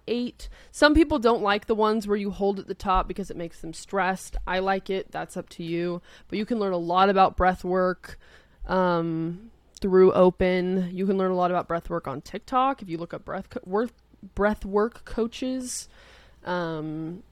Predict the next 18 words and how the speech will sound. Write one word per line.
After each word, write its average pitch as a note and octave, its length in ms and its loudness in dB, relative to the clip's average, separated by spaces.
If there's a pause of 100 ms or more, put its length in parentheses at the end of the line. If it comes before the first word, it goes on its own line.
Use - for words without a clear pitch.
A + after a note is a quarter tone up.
(240)
there's G3+ 160 -2
a G3 60 0
lot F#3+ 220 4
of F#3+ 80 -4
free G3 300 -4
breath F#3 300 -2
work F#3 180 -4
videos F#3 360 0
on D#3+ 120 -6
YouTube. F3 760 -2
Breath F3+ 300 -2
work F3+ 360 -2
is F3+ 280 0
a F3 180 -6 (140)
fantastic - 1400 -4
nervous E3+ 500 -6
system D3+ 440 -12
regulator, D#3 720 -10